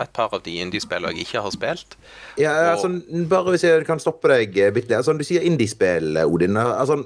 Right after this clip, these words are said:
Speaker 2: eh, hva er egentlig et indie-, indie-spill?
Speaker 1: Ja, altså, det, det er jo i korte trekk så er det jo for så et spill utvikl-, utviklet av, eh, uavheng-, altså av, av, eh, uavhengige spillutviklere som ikke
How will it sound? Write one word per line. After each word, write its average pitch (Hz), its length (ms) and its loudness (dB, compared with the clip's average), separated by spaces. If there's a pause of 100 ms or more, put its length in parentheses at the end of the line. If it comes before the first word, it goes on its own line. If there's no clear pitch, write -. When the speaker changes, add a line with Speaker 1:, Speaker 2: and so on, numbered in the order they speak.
(120)
Speaker 2:
eh, 143 320 0
hva 170 160 0
er 143 220 6
egentlig 110 240 0
et 110 80 -2
indie-, 85 260 0
indie-spill? 90 400 0 (460)
Speaker 1:
Ja, 135 80 -2
altså, 156 200 0
det, 123 220 -6 (240)
det 165 120 4
er 170 40 4
jo 156 140 2
i 139 80 -4
korte - 480 -6
trekk 143 240 -4
så 156 100 0
er 139 60 0
det 147 80 -4
jo 143 60 -8
for 139 100 -6
så 143 80 0
et 135 100 -4
spill 131 380 -2
utvikl-, 131 640 -8
utviklet 127 500 -4
av, 117 320 -2
eh, 101 320 0 (160)
uavheng-, 120 540 -2
altså 101 260 -2
av, 95 300 0
av, 95 340 -2 (240)
eh, - 880 -12
uavhengige 104 580 -2 (200)
spillutviklere 110 640 -4
som 101 100 -8
ikke 101 160 -6